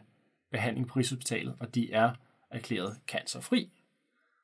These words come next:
Så kan det være, at de kommer hjem, og der går et par måneder og nogle år, og så lytter de til det, måske det her musiknummer, så, øj, så kan de associere det til, "Det var dengang, jeg var syg." Men der vil jeg sige, der er det musiknummer,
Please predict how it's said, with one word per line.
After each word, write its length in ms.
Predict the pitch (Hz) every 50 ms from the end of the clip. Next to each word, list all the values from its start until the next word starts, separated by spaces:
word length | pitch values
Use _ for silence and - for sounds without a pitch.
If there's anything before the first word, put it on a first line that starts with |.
| _ _
Så 180 | - - 160 147
kan 160 | - - 147
det 80 | 127 113
være, 80 | 113
at 60 | 110 110
de 80 | 113
kommer 200 | - - 117 117
hjem, 80 | 123 113
og 80 | 104
der 60 | 104 104
går 160 | - 117 107
et 80 | 104
par 100 | - 120
måneder 280 | 120 113 113 117 117 107
og 40 | 98
nogle 180 | 98 - -
år, 320 | - 170 180 - - - - -
og 80 | 113
så 120 | - - 120
lytter 220 | 113 120 127 139
de 80 | 123 117
til 160 | - 117 -
det, 100 | 117 117
måske 300 | 117 113 - - 131 120
det 80 | 117
her 100 | 110 117
musiknummer, 520 | 117 110 107 - 131 123 127 117 101 101 104
så, 180 | - 139 143 - - -
øj, 160 | 143 123 - - - _ _ _ _ _ _ _ _ _ -
så 140 | - 135
kan 120 | 123 127 117
de 120 | 123 -
associere 360 | - - 120 110 - 123 110
det 80 | - -
til, 220 | - - 110 104 - -
"Det 80 | 113
var 60 | 110
dengang, 260 | 110 107 95 - - -
jeg 80 | -
var 60 | -
syg." 260 | - - - - - _ _ _ _ _ _ _ _ _ _ _ _ _
Men 180 | - 113 110 101
der 100 | 117 117
vil 80 | 123 117
jeg 60 | 110
sige, 300 | - - 113 110 107 110 - _ _ _ _ _ _
der 60 | - 110
er 80 | 110
det 140 | 110 120 113
musiknummer, 800 | 113 110 - - - 113 - 117 110 95 87 - 104 - - _